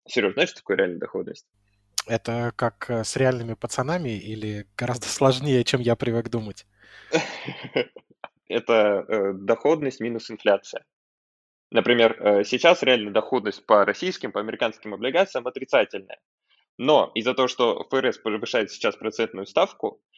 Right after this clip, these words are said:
Speaker 1: э, доходность облигаций растет, а ожидания по инфляции падают. И, условно, люди думают: "Ага, сейчас я зафиксирую себе, например, там четыре процента в облигациях или пять процентов в облигациях,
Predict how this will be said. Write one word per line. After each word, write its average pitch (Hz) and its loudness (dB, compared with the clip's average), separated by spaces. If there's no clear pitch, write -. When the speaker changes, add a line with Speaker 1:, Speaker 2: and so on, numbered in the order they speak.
Speaker 1:
э, 92 4
доходность 123 0
облигаций 127 2
растет, 131 0
а 110 6
ожидания 123 4
по 120 -4
инфляции 123 0
падают. 95 0
И, 101 -6
условно, 110 -2
люди 110 -4
думают: 101 -2
"Ага, 123 8
сейчас - 4
я 110 -8
зафиксирую 110 -6
себе, 110 -8
например, 104 -6
там 104 -4
четыре 127 0
процента 104 -4
в 107 -2
облигациях 135 0
или 107 -6
пять 107 -4
процентов - -10
в 104 -10
облигациях, 104 -4